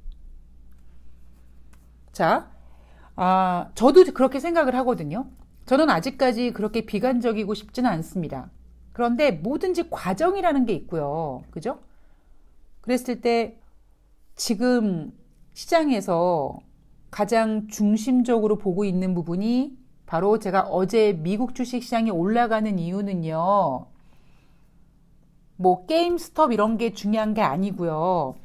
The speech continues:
미국의 확진자 수가 눈에 띄게 큰 폭으로 감소하고 있기 때문입니다.라고 말씀을 드렸잖아요. 그래서 미국 증시는 상승하고 있는 겁니다. 자, 그것처럼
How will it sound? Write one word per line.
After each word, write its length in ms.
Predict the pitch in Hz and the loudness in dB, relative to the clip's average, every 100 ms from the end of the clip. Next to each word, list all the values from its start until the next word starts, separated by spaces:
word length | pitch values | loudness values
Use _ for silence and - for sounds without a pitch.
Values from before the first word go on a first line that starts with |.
| - - - | -20 -16 -6
미국의 540 | 175 226 269 240 262 | -2 0 -2 -4 -4
확진자 640 | 254 - - 330 320 277 262 | -6 -16 -8 -4 0 0 -2
수가 640 | 247 208 220 220 147 - - - - | -4 2 4 4 2 -4 -16 -20 -4
눈에 440 | 180 254 330 320 | 2 2 2 -2
띄게 420 | - 285 294 285 - | -6 -4 -2 -6 -8
큰 360 | - 453 392 - | -8 -6 -8 4
폭으로 420 | 453 415 339 320 | 8 10 8 4
감소하고 600 | - 202 214 269 269 247 | 0 -2 -2 0 0 0
있기 320 | 226 208 240 - | -4 -6 -8 -4
때문입니다.라고 760 | 269 254 233 214 220 208 190 | -2 0 0 2 2 2 2
말씀을 300 | 165 165 180 | -2 -2 -6
드렸잖아요. 680 | 160 147 143 143 233 175 - - - - | -4 -6 -6 -4 -2 -4 -6 -16 -16 4
그래서 260 | 381 415 | 6 6
미국 400 | 247 208 320 320 | 2 0 0 0
증시는 320 | 311 277 277 | -4 -2 -2
상승하고 480 | 277 349 - 320 254 | 0 -4 -2 -2 -2
있는 220 | 190 165 | -4 -4
겁니다. 480 | 147 135 135 147 - - - - - - - - - - - _ _ - - - | -8 -10 -8 -8 -10 -20 -20 -20 -20 -20 -20 -20 -20 -20 -20 _ _ -20 -20 -12
자, 160 | - 190 | -2 0
그것처럼 640 | 220 277 285 220 165 285 | 6 4 4 0 2 0